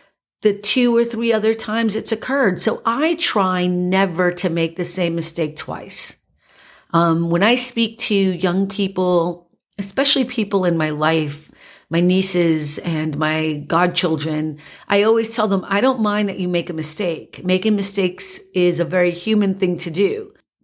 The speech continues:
What I do mind is you making the same mistake again." You know, so we don't have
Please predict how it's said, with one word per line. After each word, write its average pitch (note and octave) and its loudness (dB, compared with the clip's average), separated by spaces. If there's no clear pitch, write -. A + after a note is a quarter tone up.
What F#3+ 2
I G3 4
do A3+ 2
mind F3 -2
is E3 -4
you F#3 -2
making F3 -2
the E3 -6
same G3 0
mistake D3+ -4
again." E3 -2
You F3+ 2
know, F#3 4
so G3 2
we A3+ 0
don't C#4 0
have G#3 -4